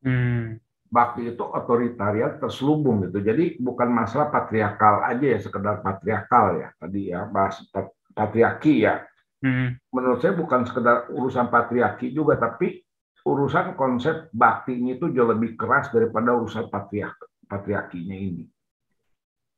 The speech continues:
Speaker 1: Hmm.
Speaker 2: Kalau saya lihat ya, maaf ya, eh,
Speaker 1: Hmm.
Speaker 2: Mas Krishna ya, itu. Jadi, tapi jangan salah, dalam keluarga,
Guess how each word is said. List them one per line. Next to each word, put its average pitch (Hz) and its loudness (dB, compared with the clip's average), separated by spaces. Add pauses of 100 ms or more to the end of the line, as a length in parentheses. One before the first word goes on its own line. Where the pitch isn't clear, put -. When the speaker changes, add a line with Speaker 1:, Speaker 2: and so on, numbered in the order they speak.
(400)
Speaker 1:
Hmm. 110 -2
Speaker 2:
Kalau 117 4
saya 110 0
lihat 135 2
ya, 98 0
maaf 113 2
ya, 101 0 (180)
eh, 95 2
Speaker 1:
Hmm. 92 -8
Speaker 2:
Mas - -12
Krishna 104 0
ya, 95 -4
itu. 92 -8 (480)
Jadi, 170 4 (160)
tapi 190 2 (100)
jangan 135 4
salah, 170 8 (1500)
dalam 240 6
keluarga, 90 2